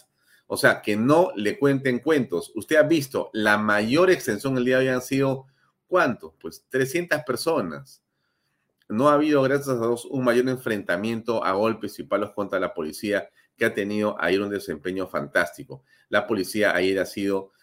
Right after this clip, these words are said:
eh, golpeada, ha sido atacada de una manera, pues, brutal, como yo le mostraba a usted en las imágenes, ¿no es cierto? Pero a pesar de ello, la policía ha mantenido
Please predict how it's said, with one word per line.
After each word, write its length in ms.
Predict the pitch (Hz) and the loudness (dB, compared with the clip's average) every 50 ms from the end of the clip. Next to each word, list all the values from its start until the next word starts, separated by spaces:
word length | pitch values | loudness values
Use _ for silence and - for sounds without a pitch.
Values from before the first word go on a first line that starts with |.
| _ _ _ _ _ | _ _ _ _ _
eh, 320 | - 90 87 85 82 78 82 | 0 0 2 0 0 -2 -2
golpeada, 960 | 80 107 117 117 110 110 - 104 104 104 104 104 104 104 104 101 101 101 - - | 0 2 4 4 2 0 -2 0 2 2 4 4 4 2 2 2 2 0 0 -2
ha 140 | - 92 101 | -2 -4 -4
sido 420 | - - - 101 98 98 95 - | -4 -6 -6 -2 -2 0 0 0
atacada 600 | - 104 110 - - 87 - - 104 101 98 98 95 | 0 0 2 2 0 -2 0 0 2 2 2 2 0
de 80 | 95 | 0
una 140 | 101 104 101 | -2 -4 -2
manera, 580 | 98 90 - 95 92 92 95 95 90 82 76 - | -2 -2 -2 -2 -2 -2 -2 -2 -4 -6 -10 -6
pues, 240 | - 95 90 - - | -4 -4 -4 -4 -6
brutal, 560 | 90 92 101 98 95 - 147 147 135 110 92 - | -6 -4 -4 -4 2 6 8 8 8 6 4 -2
como 200 | 87 85 85 85 | -6 -8 -6 -4
yo 160 | 85 92 95 | -4 -4 -2
le 80 | 95 | -4
mostraba 400 | 92 92 87 85 - - 92 90 | -4 -6 -8 -8 -6 -4 -2 -2
a 60 | 85 82 | -2 -4
usted 160 | - - 95 | -6 -6 -6
en 80 | 90 | -6
las 180 | 87 82 - - | -6 -6 -8 -8
imágenes, 420 | 87 87 82 80 - - 69 69 | -6 -6 -6 -6 -8 -12 -18 -16
¿no 60 | 80 78 | -16 -16
es 80 | 78 | -14
cierto? 300 | - 101 95 - 107 - | -12 -12 -10 -10 -8 -6
Pero 200 | - 90 85 58 | -4 -2 -2 -2
a 140 | 73 - - | -2 -4 -4
pesar 320 | - 87 - - 131 123 | -6 -4 0 0 2 2
de 220 | 120 110 107 107 107 | 2 2 0 0 0
ello, 240 | 107 107 104 - _ _ _ _ _ _ | -2 -2 -6 -8 _ _ _ _ _ _
la 220 | 98 113 110 - | 0 0 0 2
policía 560 | - 107 92 87 - - 101 98 95 92 - - | 0 -4 -4 -6 -6 -4 -2 -2 -2 -2 -2 -2
ha 80 | 101 | -2
mantenido 640 | 104 110 110 104 - - 90 95 95 95 95 95 - | -2 0 -2 -2 -4 -6 -8 -6 -4 -4 -4 -4 -6